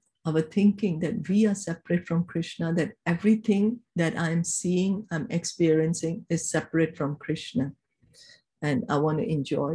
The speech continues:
it for my benefit. And that is lust.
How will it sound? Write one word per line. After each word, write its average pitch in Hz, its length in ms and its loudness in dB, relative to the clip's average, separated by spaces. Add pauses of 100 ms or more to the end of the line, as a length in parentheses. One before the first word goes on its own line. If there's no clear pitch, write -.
it 165 140 -8
for 143 160 -8
my 202 240 -2
benefit. - 520 -6 (280)
And 156 180 -4
that 160 180 -6
is 175 280 -6
lust. - 420 -10